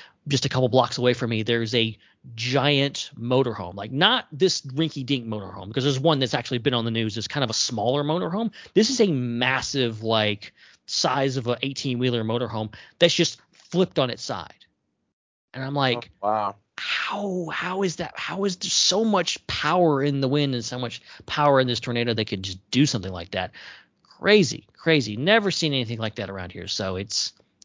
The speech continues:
Speaker 1: quite flabbergasting.
Speaker 2: That's crazy, man. I'm, I'm glad that you guys are all okay and that your, your homes and your businesses, that, uh, those, those didn't take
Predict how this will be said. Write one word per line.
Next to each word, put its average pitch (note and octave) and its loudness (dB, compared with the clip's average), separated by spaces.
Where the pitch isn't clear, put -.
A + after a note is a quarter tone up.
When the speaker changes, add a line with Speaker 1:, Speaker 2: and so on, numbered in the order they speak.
Speaker 1:
quite D3 4
flabbergasting. G2+ -6
Speaker 2:
That's A#2 -8
crazy, G#2 0
man. F#2+ -6
I'm, F#2+ -8
I'm A2 -4
glad A#2+ 4
that A2+ -6
you A#2 -4
guys A2 0
are G2+ -4
all G2 -2
okay G2 -4
and G2+ -12
that F#2+ -10
your, F#2+ -2
your A2+ 2
homes A2+ 2
and G#2 -10
your F#2+ -4
businesses, G2 -6
that, F2+ -4
uh, F2+ 0
those, F#2+ -2
those G2 -2
didn't F#2 -10
take - -2